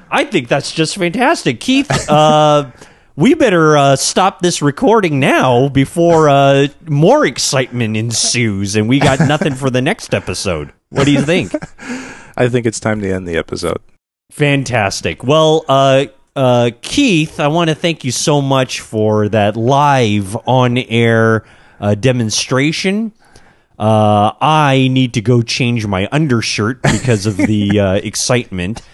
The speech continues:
Speaker 1: And, uh, I wanna thank you so much for providing all this great content. Uh, Keith Moreau, thank you so much. I
Speaker 2: You're welcome.
Speaker 1: have been the one and only Rod Louie, and I wanna thank you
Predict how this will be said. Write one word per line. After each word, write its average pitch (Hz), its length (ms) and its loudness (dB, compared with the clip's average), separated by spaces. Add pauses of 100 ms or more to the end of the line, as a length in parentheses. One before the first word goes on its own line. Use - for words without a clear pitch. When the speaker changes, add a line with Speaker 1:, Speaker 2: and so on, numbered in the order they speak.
(500)
Speaker 1:
And, 113 380 0
uh, 104 920 2
I 113 80 -2
wanna 123 220 0
thank 135 260 -4
you 127 100 -4
so 175 280 0
much 165 280 -2
for 120 340 0
providing 127 520 -2
all 127 140 2
this 123 220 -2
great 131 260 -2
content. 180 680 -4 (560)
Uh, 104 480 0
Keith 180 260 -2
Moreau, 156 340 2
thank 147 240 -4
you 131 80 -2
so 143 200 0
much. 165 380 -2 (100)
I 165 220 2
Speaker 2:
You're 160 180 0
welcome. 120 100 0
Speaker 1:
have 151 440 -2
been 110 420 0 (360)
the 113 100 0
one 123 200 2
and 117 120 2
only 113 300 0
Rod 113 420 0
Louie, 120 380 2
and 104 120 0
I 104 60 -2
wanna 117 260 0
thank 127 440 -6
you 117 340 0